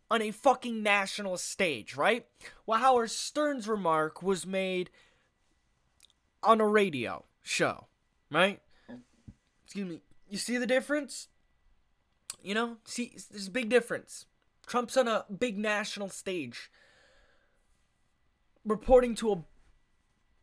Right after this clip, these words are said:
millions upon millions of people when Howard Stern's just reporting on a radio show,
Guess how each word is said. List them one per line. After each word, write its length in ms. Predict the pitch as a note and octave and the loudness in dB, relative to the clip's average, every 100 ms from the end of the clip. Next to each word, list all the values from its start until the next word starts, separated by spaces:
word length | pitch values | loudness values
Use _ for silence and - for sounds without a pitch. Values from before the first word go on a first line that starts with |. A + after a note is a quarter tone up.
| _ D4+ | _ -8
millions 680 | B3+ C4 C#4 C4 C4 A#3 G3 | 6 8 8 6 2 2 0
upon 640 | G3+ - A#3 G#3 G#3 G3+ | -2 0 2 2 0 0
millions 380 | A#3 A#3 A3 F#3+ | 2 2 0 -8
of 100 | - | -6
people 540 | - G#3+ F#3 F3+ D#3+ - - - - _ _ _ _ _ _ _ - - _ _ _ _ _ _ _ _ - | -4 -2 0 0 -2 -8 -20 -20 -20 _ _ _ _ _ _ _ -20 -20 _ _ _ _ _ _ _ _ -2
when 200 | G#3 F#3 | 0 0
Howard 420 | F3+ A#3 A3+ G3+ | 2 4 4 2
Stern's 480 | - A#3 A3 G3+ E3+ | 4 4 4 0 -2
just 200 | G3 - | -4 -4
reporting 460 | F3+ - G3+ F#3+ | -6 -2 -2 0
on 100 | F#3 | -2
a 60 | E3 | 0
radio 460 | E3+ F3+ D#3 G#2+ F#2+ | 0 0 0 -4 -4
show, 340 | - A#2+ | -4 -4